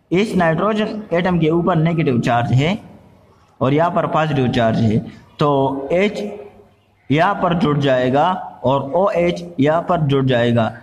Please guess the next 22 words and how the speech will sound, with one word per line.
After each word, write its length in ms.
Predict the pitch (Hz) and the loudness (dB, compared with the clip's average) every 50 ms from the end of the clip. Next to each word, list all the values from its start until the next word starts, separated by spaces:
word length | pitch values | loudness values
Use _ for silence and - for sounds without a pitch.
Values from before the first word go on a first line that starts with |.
| - - - | -20 -8 -2
तो 60 | - 127 | 0 0
ये 160 | 139 160 170 | 2 2 2
वाला 260 | 175 160 143 143 143 | 2 2 2 2 0
compound 480 | 139 135 127 123 120 131 151 165 170 156 | 0 0 0 2 2 2 2 2 0 0
हमारे 300 | 147 120 127 131 139 - | 0 0 2 0 0 0
साथ 300 | 160 151 147 - - 120 | -2 -2 -2 -2 -4 -6
obtain 320 | 120 - 135 131 131 127 | -4 -2 0 0 0 2
हो 180 | 117 113 113 117 | 2 2 2 2
जाएगा। 400 | 120 117 113 110 107 107 107 - - - - - - - - - | 2 2 0 0 0 -2 -4 -6 -10 -16 -20 -20 -20 -14 -4 -2
अब 200 | 170 208 190 175 | 0 0 0 0
दोबारा 380 | 185 190 170 202 214 233 220 214 | -2 0 0 0 0 2 0 0
हमें 260 | 220 214 196 190 190 | 0 2 2 2 2
यहाँ 160 | 185 185 185 | 2 2 2
पर 140 | 185 190 185 | 0 0 -2
हाइड्रोलिसिस 560 | 156 160 147 147 156 156 156 156 156 151 - | 0 0 0 0 2 0 2 0 -2 -4 -4
करनी 360 | - 139 131 131 131 127 131 139 | -2 0 0 2 2 2 2 2
है, 220 | 160 175 180 - - | 2 0 -2 -2 0
ये 180 | 139 147 165 185 | 0 2 2 2
वाला 260 | 190 175 165 156 143 | 2 2 2 2 0
bond 280 | 147 160 165 170 - 160 | 0 0 0 0 0 -2
इस 140 | 165 160 | -2 0
nitrogen 460 | 156 143 135 135 135 165 180 180 185 | 0 0 0 0 0 -2 -2 -2 -4